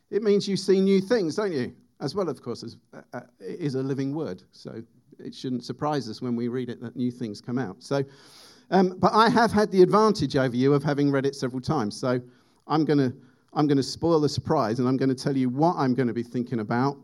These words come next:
before we read the passage, and that gives you a, a chance, hopefully, as we go through it, just to think, "Oh, I can see where he gets that from." We are gonna be thinking about, uh, Paul's confidence,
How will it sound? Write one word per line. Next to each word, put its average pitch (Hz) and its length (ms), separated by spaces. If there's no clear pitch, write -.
before 151 420
we 143 140
read 135 200
the 139 80
passage, 95 600
and 120 180
that 131 180
gives 135 200
you 127 200
a, 117 100
a 139 40
chance, 135 400
hopefully, 127 300
as 117 100
we 127 80
go 123 160
through 156 240
it, 147 200
just - 240
to 151 60
think, 160 280
"Oh, 415 160
I - 80
can 330 120
see 349 160
where 208 140
he 151 60
gets - 180
that - 180
from." 110 180
We 180 160
are 214 140
gonna 220 200
be 196 120
thinking 233 420
about, 139 580
uh, 135 380
Paul's 170 260
confidence, 160 880